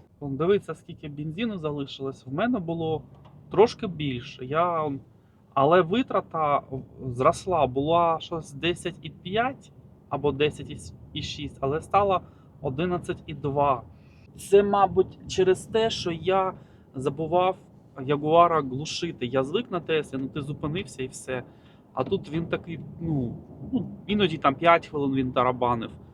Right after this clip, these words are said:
Що стосується ходової, їде дуже кайфово, плавно. Це диван на колесах.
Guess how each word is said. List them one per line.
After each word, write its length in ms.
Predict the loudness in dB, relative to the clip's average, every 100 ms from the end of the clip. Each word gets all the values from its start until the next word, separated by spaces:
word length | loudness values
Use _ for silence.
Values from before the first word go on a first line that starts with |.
| -14 -4
Що 140 | -2
стосується 500 | -2 -2 -2 -2 -4
ходової, 640 | 0 2 4 4 2 2 0
їде 200 | -4 -4
дуже 400 | -4 -2 -2 -4
кайфово, 540 | -8 -10 -6 -6 -6 -6
плавно. 840 | 0 6 8 6 4 -4 -6 -8 -18 -18 -16 -12
Це 420 | 4 6 6 2 -4 -12
диван 640 | -4 -4 6 8 8 4 -4
на 180 | -2 -2
колесах. 720 | 0 0 0 -2 -10 -14 -16